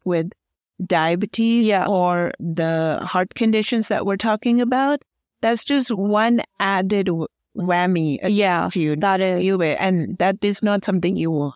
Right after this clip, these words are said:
Speaker 2: Yeah, and I think ignoring P C O S can have far-reaching effects, like we're talking about, along with the metabolic and heart concerns that we're mentioning.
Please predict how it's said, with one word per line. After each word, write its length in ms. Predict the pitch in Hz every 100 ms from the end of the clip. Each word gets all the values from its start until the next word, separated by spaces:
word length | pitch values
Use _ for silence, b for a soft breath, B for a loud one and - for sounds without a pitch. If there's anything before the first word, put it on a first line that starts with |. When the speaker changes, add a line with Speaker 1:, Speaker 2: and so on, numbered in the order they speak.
| -
Speaker 2:
Yeah, 420 | 214 240 220 208
and 180 | 220 247
I 100 | 254
think 380 | 294 311 302 - _ -
ignoring 680 | 254 226 214 202 202 208 214
P 180 | - 208
C 200 | - 202
O 60 |
S 260 | 190 190 -
can 160 | -
have 400 | 190 202 185 180 - _
far-reaching 680 | - 185 185 190 185 190 180
effects, 500 | 175 - 175 202 -
like 180 | 214 214
we're 120 | 233
talking 360 | 240 233 233 254
about, 400 | 254 254 269 -
along 460 | 208 202 196 208 202
with 280 | 202 190 - _ _ _
the 80 | -
metabolic 800 | 202 190 196 190 180 180 185 180
and 100 | 180
heart 300 | 190 202 180
concerns 560 | - 208 - 214 220 220
that 200 | 220 208
we're 140 | 220
mentioning. 640 | 220 220 220 233 240 247